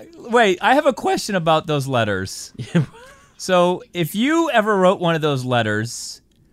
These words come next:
Speaker 1: would you write in first person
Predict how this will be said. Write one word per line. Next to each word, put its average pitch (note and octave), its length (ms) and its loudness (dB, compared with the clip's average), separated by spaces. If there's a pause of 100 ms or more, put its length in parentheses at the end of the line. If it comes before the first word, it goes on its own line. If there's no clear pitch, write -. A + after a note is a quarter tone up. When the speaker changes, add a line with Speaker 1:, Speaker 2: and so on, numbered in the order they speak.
(340)
Speaker 1:
would D3 240 -2
you A#3 180 -4
write G#3 400 2
in D#3+ 140 -4
first F#3 400 -4
person A#3+ 600 -4